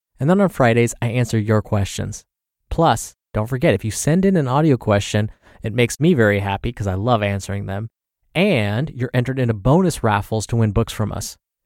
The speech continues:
So, if you want to be in the next raffle happening on New Year's Day, which is just five days away, send in your audio question before then. You can record straight from your computer's microphone by going to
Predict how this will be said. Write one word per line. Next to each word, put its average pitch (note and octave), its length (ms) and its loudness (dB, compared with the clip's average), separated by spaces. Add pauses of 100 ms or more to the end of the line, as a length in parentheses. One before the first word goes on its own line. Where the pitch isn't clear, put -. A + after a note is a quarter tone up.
So, - 340 2 (220)
if A2 160 -6
you A2 100 2
want A#2 220 0
to E3 80 -2
be E3+ 80 0
in E3 80 0
the D3+ 40 2
next D3 300 -4
raffle C3+ 560 0
happening B2+ 440 -2
on G#2+ 140 -2
New A2 120 0
Year's D3+ 240 0
Day, D#3 420 2
which - 160 -8
is G2 80 -8
just - 160 -8
five A#2 280 0
days C3+ 200 2
away, B2 320 2 (300)
send D3 320 2
in D#3+ 100 2
your D3 140 0
audio B2+ 280 4
question B2 460 0
before A2 320 2
then. G2+ 300 0 (440)
You A#2 80 -2
can A2+ 140 0
record A2 320 2
straight - 380 0
from D3+ 140 -2
your C3+ 100 0
computer's A2 340 0
microphone D#3 680 0
by C3+ 100 0
going A2+ 260 2
to - 200 -2